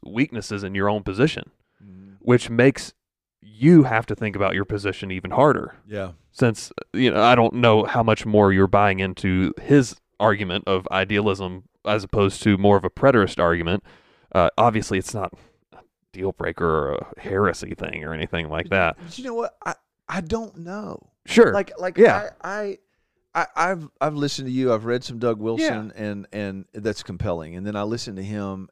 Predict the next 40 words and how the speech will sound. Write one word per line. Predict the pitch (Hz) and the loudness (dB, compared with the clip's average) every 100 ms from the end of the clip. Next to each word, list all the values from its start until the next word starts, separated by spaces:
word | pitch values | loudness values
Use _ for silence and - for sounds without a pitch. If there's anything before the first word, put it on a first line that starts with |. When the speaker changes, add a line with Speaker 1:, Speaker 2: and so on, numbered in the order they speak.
| - | -16
Speaker 2:
and | 95 90 | -10 -4
Speaker 1:
And | 135 | -2
it's | 139 | 0
also | 165 143 135 123 | 0 0 -2 -6
compelling. | 113 107 85 85 | -4 -4 -4 -4
Speaker 2:
it's | 98 | -4
also | 113 - | -4 -4
compelling. | 107 101 95 | -6 -6 -6
And | 107 | -6
I've | 117 | -6
got | 120 123 | 0 0
his | 107 107 | 0 -4
Revelation | 107 98 104 104 98 | -4 -2 -4 -4 -8
commentary | 110 98 92 107 90 90 | -6 -6 -6 -4 -4 -4
that | 87 71 | -6 -8
I'm | 76 90 | -10 -10
gonna | 92 87 | -10 -8
work | 87 90 - | -6 -6 -8
through | 107 92 85 82 - | -8 -6 -6 -10 -16
slowly | - 107 95 92 | -8 -2 -2 -2
and | 82 | -6
methodically. | 80 - 85 82 87 85 104 | -10 -6 -4 -4 -8 -10 -10
At | - | -8
some | 175 170 | -8 -8
point, | 131 113 87 - _ _ _ - | -8 -10 -10 -18 _ _ _ -16
before | 95 - 120 117 101 95 - _ _ _ | -14 -10 -4 -2 -2 -4 -10 _ _ _
the | 98 | -10
Lord | 98 98 | -6 -6
calls | - 104 90 | -2 -2 -2
me | 87 | -4
home, | 82 90 82 78 78 _ _ - | -8 -8 -8 -12 -16 _ _ -10
I | |
wanna | 95 101 92 | -8 -6 -8
teach | - 95 - | -10 -12 -8
through | 90 80 | -8 -6
Revelation. | 78 85 78 78 73 110 | -6 -6 -4 -6 -2 -2
Speaker 1:
Right. | 90 - _ _ _ | -2 -6 _ _ _
Speaker 2:
But | 113 110 | -6 -4
I'm, | - 135 143 123 - | -4 -4 -4 -8 -10
I'm | 117 127 117 | -10 -8 -12